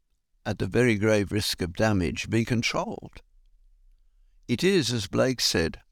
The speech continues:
holy. To think otherwise is to enslave life, and to make humanity, to make not humanity, but a few humans, its predictably inept masters.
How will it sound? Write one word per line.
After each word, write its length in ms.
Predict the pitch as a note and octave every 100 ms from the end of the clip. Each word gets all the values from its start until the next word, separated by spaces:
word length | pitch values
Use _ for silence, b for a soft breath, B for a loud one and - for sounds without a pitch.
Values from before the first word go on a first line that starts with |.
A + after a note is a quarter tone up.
| _
holy. 480 | F#3 D3+ G#2 E2+ - - _ _ _ _ _ -
To 100 | -
think 260 | E3+ F#3+
otherwise 640 | D3+ C#3+ B2 G#2 G2 G#2+
is 180 | A2+ A2
to 120 | - G2+
enslave 560 | A2 - D3 D#3 C3+
life, 400 | G#2 F#2 C2 - b b b b b b -
and 180 | - B2
to 100 | -
make 300 | B2 C#3 D#3
humanity, 760 | - C3 C#3 C3 C3 - D#2+ D#2+ - _ _ _ _ _
to 100 | -
make 240 | C3+ B2 F#2
not 360 | C3+ F3+ -
humanity, 580 | B2 G#2 G2+ F#2+ - G2
but 200 | F#2+ G#2+
a 80 | G#2+
few 320 | - D3+ D3
humans, 680 | C3+ C3+ B2+ G2 C2 E2+ -
its 180 | - -
predictably 960 | - G2+ D3 - - F#2 E2+ F2 - - -
inept 640 | G#2+ G#2+ G#2 D#2+ - - - _ -
masters. 800 | F2 E2+ E2+ - - - -